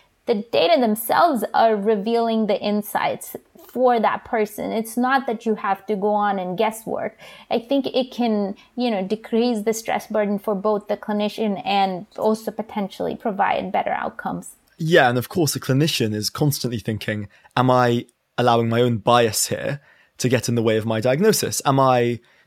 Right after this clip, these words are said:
Speaker 2: naturally more inclined to suggest X rather than Y?" And the data is an incredibly useful way of letting the physician get out of their own way.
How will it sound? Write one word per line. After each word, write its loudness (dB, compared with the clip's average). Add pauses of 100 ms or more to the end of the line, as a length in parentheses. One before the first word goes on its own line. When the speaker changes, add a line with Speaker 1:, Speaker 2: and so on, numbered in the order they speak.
Speaker 2:
naturally 2
more 2
inclined -2
to -2
suggest -2
X -4
rather -2
than -4
Y?" 0 (340)
And 4
the 6
data 4
is 2
an 0
incredibly 2
useful -2
way 0
of -6
letting 0
the 0
physician -2 (280)
get 2
out 2
of 0
their 2
own -2
way. 2